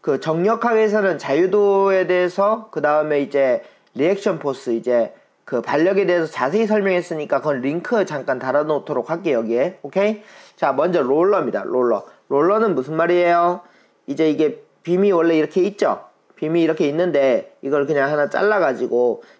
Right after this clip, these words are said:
여기 보면은 한쪽에 롤러를 고정했다는 말은 이게 바퀴예요, 바퀴. 바퀴.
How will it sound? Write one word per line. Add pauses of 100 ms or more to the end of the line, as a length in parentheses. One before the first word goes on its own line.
(100)
여기
보면은
한쪽에
롤러를
고정했다는
말은
이게
바퀴예요,
바퀴. (1040)
바퀴.